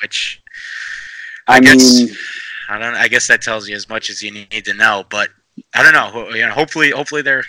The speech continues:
Speaker 1: they're keeping a close eye on him now, because I think he's, he's, this is definitely the best I think he's played in his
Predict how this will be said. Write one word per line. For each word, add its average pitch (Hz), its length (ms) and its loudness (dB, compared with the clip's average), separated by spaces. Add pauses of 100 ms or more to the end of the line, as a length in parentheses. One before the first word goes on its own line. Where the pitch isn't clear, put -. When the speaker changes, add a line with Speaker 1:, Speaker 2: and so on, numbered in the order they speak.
Speaker 1:
they're 117 120 -8
keeping 117 280 -12
a 107 60 -8
close 113 320 -6
eye 104 200 2
on 98 140 -4
him 95 160 -14
now, 98 240 2 (120)
because - 600 -8 (540)
I 101 60 -10
think 107 160 -10
he's, 113 260 -10 (100)
he's, 120 300 -4
this 135 180 4
is 123 100 -4
definitely 139 580 0 (260)
the 113 100 -16 (460)
best 131 260 4
I 117 80 -2
think 113 140 -10
he's 110 160 -12
played 107 340 -8
in 101 60 -14
his - 340 -14